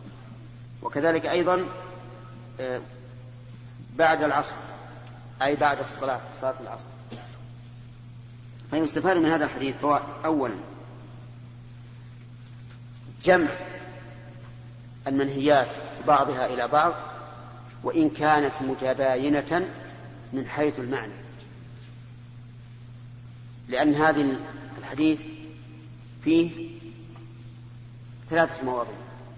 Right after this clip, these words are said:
موضوع الصلاة، موضوع اللباس، موضوع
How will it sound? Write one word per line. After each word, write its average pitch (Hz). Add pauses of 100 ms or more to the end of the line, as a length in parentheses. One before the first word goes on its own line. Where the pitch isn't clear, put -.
(1400)
موضوع 139
الصلاة، 143 (840)
موضوع 135
اللباس، 143 (680)
موضوع 147